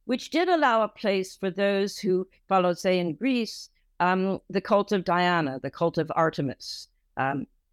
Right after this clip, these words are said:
in the original, who's a figure for the wild. I mean, Artemis lives in the woods.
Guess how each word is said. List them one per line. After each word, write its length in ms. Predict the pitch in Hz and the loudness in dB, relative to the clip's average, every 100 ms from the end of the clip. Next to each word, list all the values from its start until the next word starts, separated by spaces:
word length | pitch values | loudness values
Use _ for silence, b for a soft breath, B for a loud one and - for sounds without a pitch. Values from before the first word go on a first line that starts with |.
| _ _ _ - | _ _ _ -2
in 140 | 175 | 0
the 140 | 175 170 | 2 2
original, 640 | 170 175 180 175 156 156 b b | 2 0 0 0 0 -2 b b
who's 160 | 277 330 | 0 0
a 60 | |
figure 320 | 294 349 320 | 0 0 0
for 120 | 311 285 | 0 0
the 120 | 262 | 0
wild. 580 | 226 220 196 131 98 - - _ - | 2 2 2 -2 -6 -14 -20 _ -6
I 60 | 180 | -2
mean, 320 | 185 180 156 _ _ _ 165 | -2 -2 -6 _ _ _ 0
Artemis 680 | 214 277 254 233 - - | 2 4 2 0 -8 -12
lives 300 | 180 208 226 | -2 0 2
in 80 | 233 | 0
the 80 | 247 | 0
woods. 600 | 240 311 175 - - - | 0 0 0 -4 -14 -14